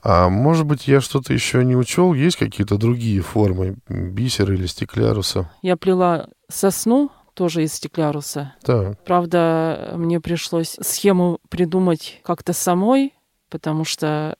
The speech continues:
Speaker 2: не было у меня такой проволоки, там нужна тоньше проволока, а у меня не оказалось такой вот проволоки.
Speaker 1: Мгм.
Speaker 2: В общем, я брала два стекляруса, три бисеринки, два стекляруса.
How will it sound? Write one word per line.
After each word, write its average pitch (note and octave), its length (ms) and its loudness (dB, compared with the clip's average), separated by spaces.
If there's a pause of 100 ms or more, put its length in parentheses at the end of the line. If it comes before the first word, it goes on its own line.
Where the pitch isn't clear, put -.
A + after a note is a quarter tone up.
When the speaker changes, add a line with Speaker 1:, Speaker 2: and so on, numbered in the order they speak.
(140)
Speaker 2:
не G3 200 4
было E3 200 2
у D#3+ 60 2
меня E3 180 2
такой D#3+ 340 0
проволоки, A3+ 540 0
там D#3+ 220 -2
нужна D#3+ 400 -2
тоньше A3 440 -4
проволока, C#3+ 800 -8
а D3+ 160 -6
у D3 40 -4
меня F3 200 -2
не G3 140 -2
оказалось C#3+ 640 -8
такой C#3 360 -10
вот C3+ 180 -12
проволоки. C3+ 480 -10
Speaker 1:
Мгм. A2 360 -2 (140)
Speaker 2:
В F3 100 -2
общем, F3 280 0
я F3 140 4
брала E3+ 520 2
два E3 240 0
стекляруса, A#3+ 960 0 (300)
три E3+ 240 0
бисеринки, A3+ 920 0 (220)
два F3 240 2
стекляруса. C#3+ 880 -4